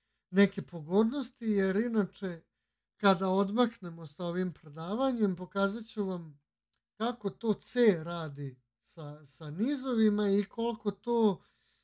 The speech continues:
nije zgodno. A, ono što je lepo,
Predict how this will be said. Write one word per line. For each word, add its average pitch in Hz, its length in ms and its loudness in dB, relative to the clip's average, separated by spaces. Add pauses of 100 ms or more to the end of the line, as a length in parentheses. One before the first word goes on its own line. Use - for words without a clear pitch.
(560)
nije 196 500 10
zgodno. 156 600 -2 (1120)
A, 156 520 -4 (440)
ono 226 320 4
što 220 280 4
je 185 460 4
lepo, 220 680 6